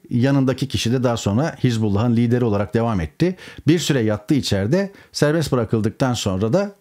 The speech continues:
yurt dışına kaçtı. İzini kaybettirdi. E, Hüseyin Velioğlu'nun, e, mezarı, e,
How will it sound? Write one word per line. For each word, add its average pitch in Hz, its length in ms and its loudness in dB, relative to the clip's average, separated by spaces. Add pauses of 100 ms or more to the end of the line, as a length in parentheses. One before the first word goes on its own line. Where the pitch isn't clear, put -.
yurt 156 200 -2
dışına 92 260 0
kaçtı. 82 320 -2
İzini 123 280 0
kaybettirdi. 104 720 -2 (680)
E, - 60 -2 (560)
Hüseyin 160 400 2
Velioğlu'nun, 170 800 2
e, 120 220 0
mezarı, 139 560 2 (140)
e, 135 60 0